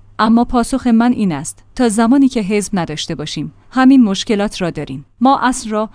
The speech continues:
بر این می‌گذاریم که همه نمایندگان آدم‌های متدین و دلسوزی هستند،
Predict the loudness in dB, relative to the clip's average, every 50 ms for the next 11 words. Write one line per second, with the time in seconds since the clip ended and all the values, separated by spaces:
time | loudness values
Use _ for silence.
0 | -16 _ _ -4 -4 -2 0 0 -2 -2 -4 -6 -8 -6 -6 -6 -8 -10 -8 -8
1 | -8 -6 -2 0 2 2 2 2 0 0 0 0 -2 -4 -4 -6 -8 -8 -8 -6
2 | -4 -4 -4 -4 -4 -4 -4 -4 -4 -4 -4 -4 -2 0 0 -2 -2 -4 -6 -8
3 | -8 -6 -6 -6 -6 -4 -2 -2 -2 -2 -2 -4 -4 -6 -8 -8 -10 -10 -8 -6
4 | -6 -6 -6 -8 -8 -8 -8 -8 -8 -10